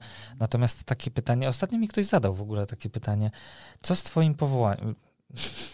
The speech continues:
No, więc <laughs> mówię, no, nie wiem. <laughs> Jeszcze ten temat nie jest dokończony.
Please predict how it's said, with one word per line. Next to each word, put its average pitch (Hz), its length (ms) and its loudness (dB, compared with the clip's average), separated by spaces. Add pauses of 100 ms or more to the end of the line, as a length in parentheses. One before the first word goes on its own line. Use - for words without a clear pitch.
(600)
No, 156 300 12
więc 185 380 8 (580)
<laughs> - 800 -12
mówię, 143 120 4
no, 165 140 2 (120)
nie 156 220 6
wiem. 180 300 6 (460)
<laughs> - 440 -12
Jeszcze 180 500 6 (240)
ten 143 180 -2
temat 160 340 0
nie 156 100 0
jest 139 220 -2
dokończony. 135 640 -2